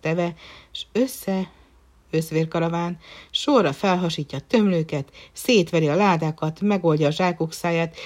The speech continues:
s mind kidönti, kilocsolja, sárba tiporja a sok finom ételt. Rúzvánság földbe gyökerezett lábbal megrökönyödve nézte a kegyetlen dúlást.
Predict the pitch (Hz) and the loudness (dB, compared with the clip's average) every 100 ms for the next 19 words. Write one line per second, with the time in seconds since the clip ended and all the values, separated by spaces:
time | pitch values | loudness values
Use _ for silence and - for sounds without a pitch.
0 | - - - 240 277 190 - 233 180 160 | -14 -14 0 4 6 4 0 2 4 2
1 | 160 151 143 - 240 202 170 165 160 143 | 0 -2 -2 -4 4 4 4 0 0 -2
2 | - 226 196 160 156 160 143 139 131 - | 0 2 2 0 -2 -6 -4 -4 -6 -6
3 | 180 - 139 123 117 113 - 156 151 - | -8 -6 -6 -4 -8 -10 -14 -14 -16 -20
4 | _ _ _ _ _ - _ _ 170 240 | _ _ _ _ _ -20 _ _ 0 0
5 | 214 190 - 185 180 - - 262 190 139 | 0 -2 -2 -4 -8 -8 -2 0 0 -4
6 | 131 - 131 131 135 139 135 147 143 165 | -6 -6 -6 -6 -6 -4 -2 -2 -2 -2
7 | 190 160 160 160 156 156 160 160 160 156 | -2 -4 -4 -2 -2 0 0 -2 -4 -4
8 | 135 131 127 139 135 123 127 135 - - | -4 -6 -6 -6 -6 -8 -8 -8 -10 -14